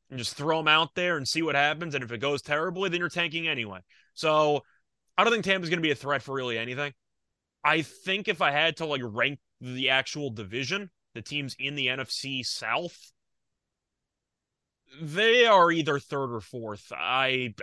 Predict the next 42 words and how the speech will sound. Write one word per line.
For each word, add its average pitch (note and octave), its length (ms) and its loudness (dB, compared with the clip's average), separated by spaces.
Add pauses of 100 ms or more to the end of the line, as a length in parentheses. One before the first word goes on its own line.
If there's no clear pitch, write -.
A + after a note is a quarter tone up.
(120)
I C3+ 180 4
really B2+ 400 -2
don't A#2 220 -4
like A2 300 -2
them A2+ 380 -8
at A2 140 -4
all. A2+ 320 -6 (540)
I C3+ 120 0
think E3+ 220 0
you D3+ 60 -4
can D#3+ 100 4
make D3+ 140 4
an C#3 60 2
argument C#3 400 0
if B2+ 100 -8
they're C3 100 -6
going B2+ 180 -4
to B2 60 -8
be B2 80 -4
better A#2 300 -2
or B2 180 -6
worse A#2 400 -8
than, A#2+ 140 -10
like, A2+ 200 -8
Atlanta. A#2 640 -6 (640)
But F3 100 6
I F#3 60 8
think A3 200 0
the G3+ 80 0
Saints F3+ 440 -2
and D3 240 -2
the B2+ 60 -8
Panthers A#2 880 -6
are A#2+ 160 -8
probably C3+ 500 -2
the A#2 120 -6
two B2+ 200 -12
best A2+ 380 -6
teams F3 200 -8
in E3+ 40 -8
that F#3 140 -6
division. F3+ 520 -6